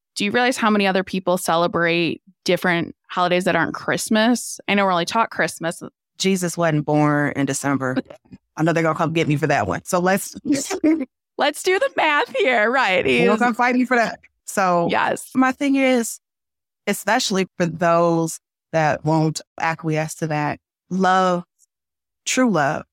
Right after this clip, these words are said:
Speaker 2: is not keeping score on being right. Do you wanna preserve and create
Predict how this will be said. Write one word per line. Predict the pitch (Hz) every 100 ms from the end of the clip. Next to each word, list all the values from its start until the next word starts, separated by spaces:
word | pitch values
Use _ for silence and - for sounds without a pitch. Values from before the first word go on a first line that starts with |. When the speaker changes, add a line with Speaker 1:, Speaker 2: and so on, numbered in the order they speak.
| _ _ _ _ _ -
Speaker 2:
is | 160
not | 175 160 -
keeping | - 180 160 156 151 156 _ _ _ _ -
score | - - 165 151 147 156 -
on | 156
being | 156 151 151
right. | 151 - 175 - - - _ _ _ _ _ -
Do | 165
you | 175
wanna | 170 165
preserve | 165 165 165 170 180
and | 160
create | - 151 151 160 180